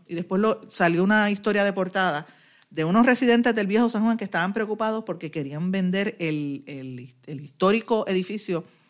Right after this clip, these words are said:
del convento. Y empezaron a decir que el convento estaba destruido, que allá habían carros, que la gente lo tenía, lo, estaba mal, ¿verdad? Y realmente esto estaba cerrado por muchos años.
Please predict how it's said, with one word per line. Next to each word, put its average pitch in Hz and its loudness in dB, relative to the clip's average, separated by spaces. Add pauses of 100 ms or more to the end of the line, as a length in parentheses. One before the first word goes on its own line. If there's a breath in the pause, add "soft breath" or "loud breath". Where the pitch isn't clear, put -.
(140)
del 151 -8
convento. 143 -8 (540 soft breath)
Y 180 -6
empezaron 165 2
a 196 6
decir 214 0
que 180 0
el 156 0
convento 156 -2
estaba 143 2
destruido, 226 0
que 165 -2
allá 151 0
habían 165 0
carros, 233 4
que 160 -2
la 139 -2
gente 175 -4
lo 175 -2
tenía, 160 -2
lo, 156 -6
estaba 170 0
mal, 143 -4
¿verdad? 226 -2
Y 285 0
realmente 214 2
esto 262 -2
estaba 233 2
cerrado 214 2
por 175 -6
muchos 185 -12
años. 170 -12